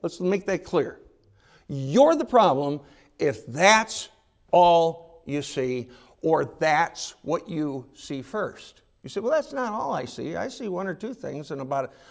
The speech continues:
hundred and fifty thousand other things that are <laughs> rotten." No, no, no, no.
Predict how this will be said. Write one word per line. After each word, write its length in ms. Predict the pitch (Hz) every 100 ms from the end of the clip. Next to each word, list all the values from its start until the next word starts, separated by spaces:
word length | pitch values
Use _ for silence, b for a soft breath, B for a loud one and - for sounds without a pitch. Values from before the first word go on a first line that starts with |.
| B
hundred 280 | 175 226 208
and 140 | 151
fifty 260 | 214 214 160
thousand 600 | 180 196 175 151 139 131
other 240 | - 302 233
things 300 | 117 120 117
that 100 | 120
are 420 | 156 - 240 175
<laughs> 0 |
rotten." 420 | 143 208 262 226 - B B B
No, 160 | - 302
no, 140 | 254
no, 120 | 180
no. 220 | 139 123